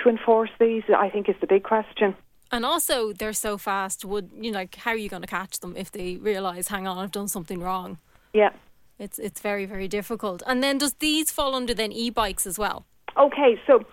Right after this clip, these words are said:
Speaker 1: the Act is also going to clarify the legal position on e-bikes, right? So there will be no change to the legal status of pedal assist e-bikes.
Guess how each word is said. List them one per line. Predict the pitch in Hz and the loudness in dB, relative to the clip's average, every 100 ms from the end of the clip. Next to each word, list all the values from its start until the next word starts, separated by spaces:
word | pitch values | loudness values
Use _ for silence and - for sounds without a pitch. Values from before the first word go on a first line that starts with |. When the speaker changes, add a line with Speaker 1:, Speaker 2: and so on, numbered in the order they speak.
| - - _ | -20 -20 _
Speaker 1:
the | 285 285 277 | 6 8 6
Act | - 339 - | 4 2 2
is | 339 | 4
also | 311 311 302 - | 8 10 8 4
going | 277 247 | 2 2
to | - | 4
clarify | 254 240 240 | 4 4 4
the | 220 | 6
legal | 226 233 220 | 6 6 4
position | 220 208 208 208 | 4 2 2 2
on | 190 - | 2 4
e-bikes, | 262 247 202 165 - 214 | 2 4 4 2 0 2
right? | 220 240 - - - _ - | 4 2 -6 -20 -20 _ 6
So | 285 269 247 | 6 8 6
there | 269 | 6
will | 262 | 6
be | 240 | 2
no | 254 254 302 349 | 6 6 6 4
change | - 302 269 233 240 | 2 4 6 4 2
to | - | 2
the | 214 | 4
legal | 240 240 214 | 6 4 4
status | 233 214 208 190 | 0 2 0 2
of | - 208 | 2 2
pedal | - 247 233 208 | 0 0 2 2
assist | - 214 - | 4 2 2
e-bikes. | 214 202 170 | 0 4 2